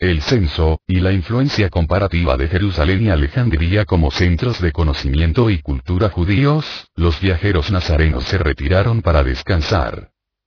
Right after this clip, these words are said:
Muy temprano por la mañana del veinte de agosto reanudaron su viaje, llegando a Jerusalén antes del mediodía. Allí visitaron el templo y luego siguieron camino hacia su destino, llegando a Belén a media tarde. La posada estaba repleta,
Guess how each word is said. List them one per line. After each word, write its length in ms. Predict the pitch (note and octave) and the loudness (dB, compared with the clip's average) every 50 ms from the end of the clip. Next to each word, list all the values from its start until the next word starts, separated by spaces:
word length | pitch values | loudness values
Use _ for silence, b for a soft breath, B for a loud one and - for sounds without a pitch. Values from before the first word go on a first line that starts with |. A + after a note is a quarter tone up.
| _ | _
Muy 260 | - C#2+ D#2+ C3 B2 A2+ | -4 0 0 0 0 0
temprano 540 | - A#2+ A2+ - F2 D#2+ E2 F2 F#2+ G2 | 0 0 0 0 0 0 2 2 2 0
por 220 | F#2 - D#2+ D#2 D#2+ | 0 0 0 0 0
la 80 | E2+ | 0
mañana 460 | F2 F2+ G#2 A#2 D#2+ E2+ F2+ F#2+ G#2+ G#2+ | 0 0 2 2 2 2 2 0 0 0
del 160 | A2 A2 B1+ | 0 -2 0
veinte 360 | C2+ F#2 A2 G#2+ F#2 G2 F2+ | 0 0 0 0 0 0 2
de 120 | F2 E2 | 2 2
agosto 480 | C#2+ C#2 F#2+ G2 G#2 F#2+ - - - G2 | 2 2 2 2 0 0 -2 -4 -2 -2
reanudaron 640 | F#2+ F#2 F2 D#2 D#2+ D#2+ D2+ D#2+ G2 A2+ C3 B2+ A2 | 0 2 2 2 4 4 2 2 2 2 0 -2 -2
su 140 | - - G2+ | -2 -2 0
viaje, 480 | G#2+ G#2 F2+ D#2 - F2 E2 E2 E2+ - _ | 2 2 2 2 2 2 2 2 2 0 _
llegando 500 | - D#2 E2+ E2 D#2+ F#2 G#2+ B2+ B2 B2 | -2 -2 0 2 2 2 2 2 2 0
a 40 | - | 0
Jerusalén 640 | D2+ - F2+ G2+ G2+ F#2 - D2+ D2+ E2 F2+ F#2+ | 0 -2 -2 -2 -2 0 0 0 2 2 2 2
antes 340 | F#2+ G#2 G2 - F2 D2+ C#2 D#2+ | 2 0 0 0 0 0 0 0
del 140 | D#2 D2 | 0 2
mediodía. 840 | D2 F2+ G#2+ A#2 A2 G2 G2 G2 G2+ E2+ C#2 A1+ A1 G#1 - - - _ _ _ _ _ | 2 2 2 0 0 0 0 0 0 0 -2 -2 -6 -8 -12 -14 -16 _ _ _ _ _
Allí 320 | F2 D#2+ D2+ D2+ F#2+ G2+ | -2 -2 0 0 0 0
visitaron 580 | F#2 F2+ C#2+ - - - - G#2+ A#2 C3 C3+ C3+ | 0 -2 -4 -4 -4 -2 -2 0 0 2 0 0
el 160 | G2+ D2+ C#2+ | 0 0 0
templo 400 | - G2+ G#2 G#2 - A2 A#2+ - | 0 0 0 0 0 0 0 0
y 80 | E2 | 0
luego 400 | C#2 C2+ C#2+ D2+ E2 F2+ F2 - | 0 0 0 2 2 2 0 -2
siguieron 540 | - - F2 D2+ D#2 F2 G2+ G#2+ G#2 G2+ G2 | -2 -2 -2 0 0 2 2 2 2 0 0
camino 400 | - F#2+ D#2+ D#2 F#2+ A#2 B2+ B2 | 0 0 0 2 2 0 0 0
hacia 260 | A#2+ - - F#2+ F2+ | -2 -2 0 0 -2
su 140 | E2+ - G2+ | 0 0 0
destino, 680 | F#2 F#2+ F2+ - - A2+ G#2 F2+ D2+ C#2+ C#2+ D2 D#2 - - | 0 0 -2 -2 -2 0 2 2 2 2 2 0 0 -2 -4
llegando 520 | D2+ D#2 E2+ D#2+ D2+ F#2+ A2 B2+ B2 B2+ | -2 -2 0 2 2 2 0 0 0 0
a 40 | G#2+ | 0
Belén 280 | E2+ D#2+ E2 F2+ F#2+ F#2+ | 0 2 2 2 2 2
a 60 | G2+ | 2
media 280 | G2+ G#2+ A#2 A2 G#2+ G2+ | 0 0 2 2 2 2
tarde. 460 | F#2 D#2 - A1+ A1+ A1 G#1 - - _ _ _ _ _ _ _ _ - | 2 0 0 -2 -6 -8 -10 -12 -18 _ _ _ _ _ _ _ _ -2
La 200 | F2 F2 E2+ E2 | 0 2 2 2
posada 420 | - F2+ E2 - G2 F#2 F2+ A#2+ | 0 -2 0 2 2 2 2 2
estaba 380 | A2+ - - A2 A2+ A#2 C3+ B2+ | 0 0 0 0 2 2 2 2
repleta, 600 | A#2 F2 F2+ G#2 F2+ D#2 - D2+ D2+ D2 D#2 | 2 2 2 2 0 2 2 2 2 2 0